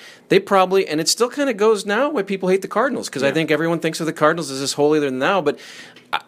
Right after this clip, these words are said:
Speaker 1: I really enjoyed that Mets team. I mean, as a f-, Cardinal fan, I shouldn't like that team,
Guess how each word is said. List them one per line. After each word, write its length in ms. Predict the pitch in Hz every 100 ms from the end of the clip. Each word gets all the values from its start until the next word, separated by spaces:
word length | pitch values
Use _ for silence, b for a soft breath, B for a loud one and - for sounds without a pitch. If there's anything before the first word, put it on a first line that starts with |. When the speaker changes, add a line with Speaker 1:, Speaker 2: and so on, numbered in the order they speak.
| _
Speaker 1:
I 180 | 123 160
really 420 | 233 180 185 196
enjoyed 400 | 180 147 175 220
that 180 | 160 -
Mets 260 | 160 - -
team. 300 | 320 101 85
I 140 | 131
mean, 160 | 151 147
as 240 | 151 170
a 40 |
f-, 220 | 170 - -
Cardinal 380 | 175 175 208
fan, 280 | 180 196 220
I 140 | 156 175
shouldn't 340 | - 208 180
like 220 | 165 262
that 220 | 143 113
team, 300 | - 123 110